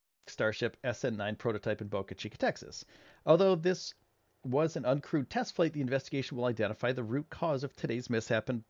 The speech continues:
possible opportunities to further enhance safety as the program develops. Now, why is this important? Uh, basically because this Starship is made of stainless steel.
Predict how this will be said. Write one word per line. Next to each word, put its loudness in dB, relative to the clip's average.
possible -2
opportunities 2
to -2
further 2
enhance -2
safety -4
as -4
the -6
program 0
develops. 4
Now, 2
why 2
is 2
this -6
important? 2
Uh, 4
basically 4
because 4
this 6
Starship 2
is 2
made 8
of 6
stainless 6
steel. 0